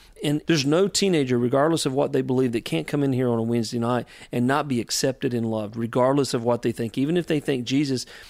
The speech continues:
is the dumbest thing that they've ever heard, we're gonna love 'em. But at the same time, we don't, we're not gonna go out and be an advocate for whatever difference they see that different than Scripture.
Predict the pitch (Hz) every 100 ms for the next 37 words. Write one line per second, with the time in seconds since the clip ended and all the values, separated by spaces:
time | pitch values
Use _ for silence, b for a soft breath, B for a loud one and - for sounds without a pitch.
0 | B 127 120 120 123 131 123 - 120 107
1 | 110 107 104 98 101 - 127 _ _ _
2 | - 170 233 139 143 165 98 - _ B
3 | B B B _ - - 127 190 226 139
4 | 110 - _ _ _ _ - - 160 165
5 | - 175 165 - 165 185 175 131 113 110
6 | B B B _ - 123 147 185 185 156
7 | - - - 139 160 175 165 147 131 117
8 | 127 135 139 127 131 127 120 107 - 139
9 | 175 147 127 - 104 - - - _ _
10 | _ _ _ - - 156 143 135 135 139
11 | 143 135 127 110 131 156 131 113 - 127
12 | 123 135 - 135 123 120 123 120 127 123
13 | 123 127 113 113 101 - 120 - -